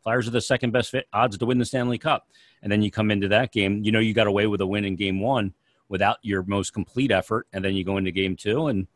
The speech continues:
your, your foot's a little off the gas. I, I, I think there's something happened very interesting after the game. Um, in the post-game press conference, Alain Vigneault is already messaging his team.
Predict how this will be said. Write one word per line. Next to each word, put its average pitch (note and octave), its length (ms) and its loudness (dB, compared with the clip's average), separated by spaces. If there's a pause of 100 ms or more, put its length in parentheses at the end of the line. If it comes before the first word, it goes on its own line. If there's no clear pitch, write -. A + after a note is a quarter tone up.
(360)
your, G2+ 320 -4
your F#2+ 140 -6
foot's - 220 -4
a F#2 40 -10
little G2 180 -2
off F2+ 140 2
the - 80 -8
gas. G2 300 0
I, A#2+ 60 -8 (120)
I, C3 120 -6 (120)
I B2+ 80 -4
think D#3+ 140 -4
there's D3+ 160 -8
something C3 240 -2
happened G#2 280 0
very G2+ 220 2
interesting F2+ 420 -4
after E2+ 260 -4
the D#2+ 100 -6
game. C#2+ 280 -8 (600)
Um, E2 260 -4 (200)
in G2+ 180 -2
the F#2+ 140 0
post-game A#2+ 480 0
press G#2 220 0
conference, F2 580 -4
Alain G2+ 280 0
Vigneault F#2 480 -2
is F2 180 -8
already F#2+ 320 -2
messaging E2 540 -6
his D2+ 160 -14
team. B1+ 300 -14